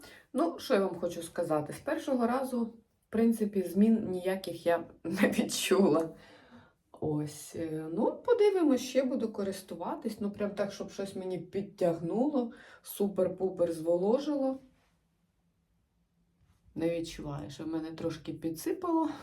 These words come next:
<laughs> із, е, е, циклу. Ну, це таке.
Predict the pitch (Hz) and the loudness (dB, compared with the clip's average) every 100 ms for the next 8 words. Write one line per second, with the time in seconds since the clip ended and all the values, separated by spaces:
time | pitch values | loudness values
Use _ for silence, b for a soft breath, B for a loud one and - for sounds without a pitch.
0 | - 294 294 - B B B B - 269 | -8 -6 -6 -8 B B B B -6 -4
1 | 247 240 233 226 226 220 220 214 214 - | -4 -4 -2 -2 -2 -4 -6 -8 -12 -18
2 | _ _ _ _ _ b b b b b | _ _ _ _ _ b b b b b
3 | _ - 196 202 - 208 208 196 196 - | _ -10 -8 -8 -4 -4 -4 -6 -10 -12
4 | _ _ 208 220 214 214 202 196 170 - | _ _ -10 -8 -8 -10 -12 -10 -12 -8
5 | 135 | -10